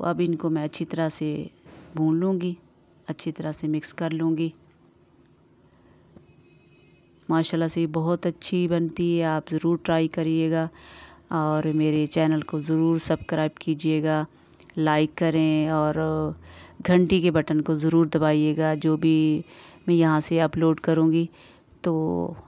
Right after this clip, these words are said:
आपको पहले पहले आप देख सकेंगे। इसमें मैंने हल्दी डाली है, तो हल्दी भी डाल के इसकी मैं भुनाई करूँगी।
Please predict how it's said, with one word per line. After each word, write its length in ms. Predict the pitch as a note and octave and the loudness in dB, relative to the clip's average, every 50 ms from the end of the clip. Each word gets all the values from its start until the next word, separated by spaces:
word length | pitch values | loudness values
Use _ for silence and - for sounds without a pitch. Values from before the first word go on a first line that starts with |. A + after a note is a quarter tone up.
| - - - | -12 -6 -2
आपको 320 | E3 D#3 D3+ - - - | 0 0 0 -2 -4 -6
पहले 280 | D#3+ - D#3+ D#3 D#3 D#3 | 0 2 2 2 2 0
पहले 420 | D#3 - D#3 D3 D3 D3+ D3+ D3+ - - - _ - - - | 0 0 -2 0 0 -2 -4 -4 -6 -10 -20 _ -16 -8 -4
आप 140 | - D3+ D3 | -2 -2 -2
देख 240 | D3+ D#3 D#3 D3+ - | -2 -2 -2 -2 -2
सकेंगे। 500 | - - D3+ - E3 D3+ D3+ D#3 D#3 D#3+ - - - - - - - | -4 -6 -6 -4 -4 -4 -2 -2 -4 -6 -8 -12 -20 -20 -20 -16 -10
इसमें 180 | - - G3 F#3+ | -4 0 2 4
मैंने 160 | F#3 F3+ F3+ | 6 6 6
हल्दी 340 | F3+ E3+ E3 D3+ D3+ F#3 A3 | 4 4 2 2 2 2 4
डाली 360 | A3+ A#3+ A3 G#3 G3 G3 F#3+ | 4 6 6 6 4 4 4
है, 180 | F#3 F3+ F3+ F3 - _ _ _ _ _ _ _ _ - - - - _ _ _ _ - - | 4 4 2 0 -6 _ _ _ _ _ _ _ _ -20 -20 -20 -20 _ _ _ _ -6 -2
तो 280 | F#3+ F#3 F3+ F3+ E3+ | -2 0 0 0 0
हल्दी 320 | E3 F3 E3+ E3 E3 F#3 F#3 | 0 0 0 0 2 2 2
भी 120 | F#3 F#3+ | 2 2
डाल 260 | E3+ F3 E3 E3 E3 | 2 4 2 2 2
के 100 | E3 - | 0 -2
इसकी 220 | E3+ - - - F#3 | -4 -4 -2 -2 0
मैं 160 | F#3 F#3 F3+ | 0 2 2
भुनाई 340 | F3+ F#3 F3+ F3 E3+ E3+ E3 | 2 4 4 4 4 4 2
करूँगी। 500 | - F3 E3 E3 D#3+ D#3 - E3 D#3+ | 2 0 0 0 -2 -2 -2 -4 -6